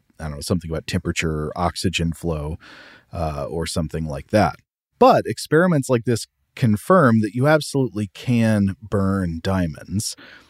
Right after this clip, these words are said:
So that raises the question, uh, should we capitalize on this fuel source? Uh, Rob, you, you suggested the idea of, like, diamond punk technology earlier, you know, like the, uh, run a, a diamond burning steam powered locomotive or diamond fired electric power plants. <laughs>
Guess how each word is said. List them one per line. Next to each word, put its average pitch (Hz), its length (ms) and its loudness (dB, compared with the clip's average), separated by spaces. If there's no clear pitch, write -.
So 139 360 6
that 175 160 2
raises 170 340 2
the 139 80 0
question, 135 640 4
uh, 131 260 6
should 170 380 2
we 175 160 4
capitalize 135 800 4
on 113 160 4
this 107 180 2
fuel 147 380 2
source? - 600 -8
Uh, 85 300 -6
Rob, 110 300 4
you, 107 180 -2
you 110 280 -4
suggested 113 580 0
the 110 120 4
idea 98 420 4
of, 98 160 -2
like, 95 180 4
diamond 107 520 4
punk 101 300 2
technology 90 720 0
earlier, 73 400 -12
you 85 180 -6
know, 80 180 -8
like 85 220 -8
the, 87 120 -2
uh, 82 400 -4
run 104 220 6
a, 92 220 2
a 101 100 -2
diamond 110 540 6
burning 104 320 4
steam 107 360 4
powered 104 340 4
locomotive 87 760 -2
or 87 140 0
diamond 98 580 2
fired 90 400 2
electric 87 400 -2
power 87 300 0
plants. 78 600 -8
<laughs> - 40 -20